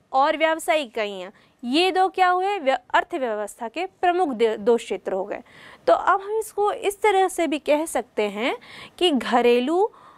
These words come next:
क्षेत्र से व्यावसायिक इकाइयों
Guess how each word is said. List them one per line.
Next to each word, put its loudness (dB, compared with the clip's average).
क्षेत्र 2
से 2
व्यावसायिक 0
इकाइयों -2